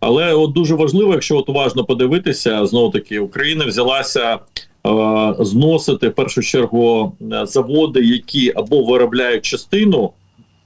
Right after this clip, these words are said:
або повністю в комплексі, е, цієї системи П П О. І далі йде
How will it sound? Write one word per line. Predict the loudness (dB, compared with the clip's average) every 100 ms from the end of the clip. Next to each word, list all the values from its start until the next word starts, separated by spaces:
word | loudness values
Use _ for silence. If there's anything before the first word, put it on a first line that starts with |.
| _ _ _ _ _ _ _
або | -4 -2 0
повністю | 0 2 2 0 0 -4
в |
комплексі, | 0 0 2 -2 -2 -2 0 0 -6 -20 -10 -6
е, |
цієї | -2 -2
системи | -2 -2 0 0
П | 0
П | 0 2
О. | 2 0 -6 _ _ _ _ _ _ _ -4
І | 0 2 2 0
далі | 0 2 2 2 0
йде | -2 -2 -2 -2 -4